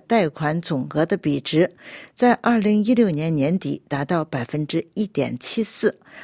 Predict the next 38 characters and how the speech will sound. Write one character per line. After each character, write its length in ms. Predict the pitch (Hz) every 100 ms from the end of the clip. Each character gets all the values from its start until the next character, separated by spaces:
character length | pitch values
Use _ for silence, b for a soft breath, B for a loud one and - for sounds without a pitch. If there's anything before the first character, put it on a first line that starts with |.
| B
而 160 | - 214
这 160 | 214
一 140 | 240 233
数 240 | - 262
字 320 | 247 254 240 -
在 180 | - 180 -
二 160 | 202 202
零 480 | 160 165 180 180 151
一 160 | 226
五 160 | 233 139
年 320 | 135 143 175
年 300 | - 165 170
底 160 | 196 147
的 160 | - 156
时 220 | - 143
候 260 | 151 175 -
则 120 | -
是 200 | 143 -
百 160 | - 120
分 180 | - 139
之 160 | 160 - -
一 100 | 190
点 300 | 175 - 131
六 180 | 180 143
七。 300 | - - 202 _ _ B B B B B B
法 140 | 240
国 240 | 233 262 262
《世 140 | -
界 140 | 226 214
报》 260 | 220 208
文 200 | 170 160
章 180 | 175 208
表 220 | 196 151
示， 260 | 143 - 180 - B B
这 120 | -
一 140 | 240 226
数 240 | - 254
字 340 | 214 240 -